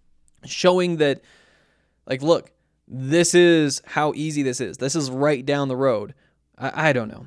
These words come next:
I don't know how much of a draw it is. I, I still think you wanna pitch Boulder ahead of pitching Denver. And, uh, it's,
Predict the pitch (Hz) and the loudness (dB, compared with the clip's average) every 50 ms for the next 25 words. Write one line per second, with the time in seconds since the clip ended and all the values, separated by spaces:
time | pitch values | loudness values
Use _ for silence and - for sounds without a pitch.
0 | - _ - 151 165 165 165 156 139 131 127 123 139 127 127 120 113 - 110 110 | -20 _ 2 4 6 6 6 4 2 0 -2 -2 -4 -4 -4 -6 -8 -10 -12 -12
1 | - 107 104 104 104 98 95 107 - - 131 139 - - 143 135 139 - 165 151 | -12 -12 -12 -10 -12 -12 -12 -12 -10 -6 -4 -4 -2 -2 -2 -2 -2 0 -2 -2
2 | 139 - 139 131 131 131 127 127 120 110 - - 147 135 - - - 123 120 123 | 0 -2 -4 -4 -4 -4 -4 -2 -4 -4 -6 -6 -6 -6 -6 -6 -4 -2 -2 -2
3 | 117 123 117 110 123 139 127 120 - - - 131 - - 120 120 113 110 110 113 | -2 -4 -4 -4 -4 -4 -4 -6 -6 -6 -6 -6 -6 -6 -10 -8 -8 -8 -8 -8
4 | 113 110 117 110 107 _ _ _ _ _ _ _ - 117 123 123 120 120 120 117 | -6 -6 -6 -6 -6 _ _ _ _ _ _ _ -12 -8 -8 -6 -6 -4 -4 -2
5 | 117 117 110 107 113 127 - _ _ _ _ _ _ _ _ _ _ _ _ _ | -2 -2 -4 -4 -6 -8 -14 _ _ _ _ _ _ _ _ _ _ _ _ _
6 | _ _ _ _ _ _ _ _ _ _ _ _ _ _ _ _ _ _ _ _ | _ _ _ _ _ _ _ _ _ _ _ _ _ _ _ _ _ _ _ _
7 | _ _ _ _ _ _ - 165 165 - - | _ _ _ _ _ _ -2 -2 0 -2 -4